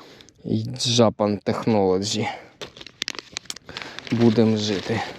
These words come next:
Але поки достанемо Golden Кетчівські блешеньки. Трендець повніший, ні тичка,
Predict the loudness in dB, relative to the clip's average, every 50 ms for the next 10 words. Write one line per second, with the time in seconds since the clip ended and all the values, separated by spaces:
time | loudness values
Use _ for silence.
0 | -14 -16 -16 -16 -16 -18 -20 -20 -20 -20 -20 -20 -20 -20 -18 -14 -12 -8 -4 0
1 | 2 2 4 2 2 0 -2 -6 -10 -14 -10 -8 -8 -6 -6 -6 -6 -6 -6 -2
2 | 0 2 2 2 4 4 4 4 4 2 -2 -8 -14 -12 -8 -6 -2 0 0 -2
3 | 0 0 0 2 2 2 2 2 2 2 2 2 2 2 0 0 -2 -2 -2 -2
4 | 0 0 0 0 -2 -2 -2 -2 -4 -6 -4 0 0 0 0 0 -2 0 4 4
5 | 4 4 4 2 -2 -4 -4 -8 -8 -6 -6 -6 -6 -8 -12 -16 -18 -18 -18 -20
6 | -20 -20 _ _ _ _ _ _ -20 -20 _ _ _ -20 -20 -20 _ _ _ _
7 | _ _ _ _ _ _ _ _ _ _ _ -20 -20 _ _ _ -18 -18 -16 -12
8 | -6 -2 -2 0 0 0 -2 -2 -2 -2 -4 -6 -10 _ -2 0 0 0 0 -2
9 | -4 -6 -6 -6 -6 -6 -6 -6 -6 -4 -4 -4 -4 -4 -6 -8 -6 -4 -4 -4
10 | -4 -2 -4 -4 -4